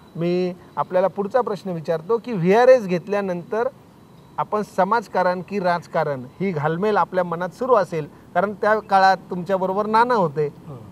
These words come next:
Speaker 1: मग काठे नानांबरोबरच्या काही आठवणी सांगाल?
Speaker 2: समाजकारण करताना प्रथमतः मी माझ्या घरची परिस्थिती वेअर केली, कारण मी त्यावेळेला पहिला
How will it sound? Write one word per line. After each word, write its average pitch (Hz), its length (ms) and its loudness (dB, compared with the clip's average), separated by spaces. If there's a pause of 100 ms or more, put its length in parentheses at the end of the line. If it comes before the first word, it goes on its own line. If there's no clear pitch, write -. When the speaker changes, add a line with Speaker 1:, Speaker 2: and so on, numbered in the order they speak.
(160)
Speaker 1:
मग 175 60 -10
काठे 202 320 4
नानांबरोबरच्या 240 720 2
काही 226 160 2
आठवणी 208 360 -4
सांगाल? 208 320 -8 (1300)
Speaker 2:
समाजकारण 175 600 -8
करताना 160 760 -8 (920)
प्रथमतः 180 540 -6
मी 180 220 -8
माझ्या 170 340 -6
घरची 170 760 -12 (120)
परिस्थिती 175 480 -8
वेअर 180 220 -10
केली, 147 500 -16
कारण 151 180 -12
मी 165 160 -12
त्यावेळेला 170 500 -6
पहिला 170 480 -8